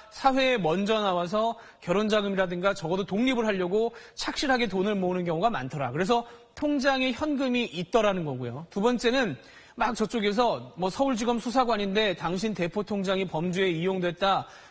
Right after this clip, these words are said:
구속될 수 있다." 이렇게 다그치면 "아, 그래요? 어떡하죠?" 이렇게 상황에 몰입하는 정도가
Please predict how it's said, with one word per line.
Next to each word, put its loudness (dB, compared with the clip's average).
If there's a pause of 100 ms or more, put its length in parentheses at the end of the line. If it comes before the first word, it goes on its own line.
구속될 0
수 -6
있다." 2
이렇게 -2
다그치면 0 (380)
"아, 4
그래요? 2
어떡하죠?" 0
이렇게 0 (220)
상황에 0
몰입하는 2
정도가 0